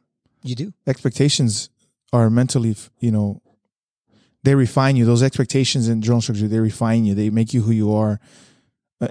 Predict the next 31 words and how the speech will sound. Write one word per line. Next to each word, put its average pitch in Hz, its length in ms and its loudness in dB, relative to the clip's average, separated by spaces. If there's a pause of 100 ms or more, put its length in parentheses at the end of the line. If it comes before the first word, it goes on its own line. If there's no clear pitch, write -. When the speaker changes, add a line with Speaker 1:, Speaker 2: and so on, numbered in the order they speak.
Speaker 2:
in 120 160 -4
essence, 127 340 2
just 120 160 -4
suck 127 200 -4
it 123 60 -2
up, 143 140 -4 (240)
right? 139 180 -4
'Cause 113 160 -4
it's 117 160 -4
an 123 80 -2
S 120 180 -2
D 135 140 0
A 135 60 4
you're 131 200 2
learning. 135 420 0
You 127 120 2
have 131 180 0
to 131 100 0
learn 127 160 2
from 127 140 0
the 117 60 2
most 120 220 0
experience. 131 480 -4
And 117 100 -2
if 107 100 -4
the 117 140 -6
experience 135 380 -2
is 123 80 -6
telling 131 240 0
you 120 80 2
this, 131 400 0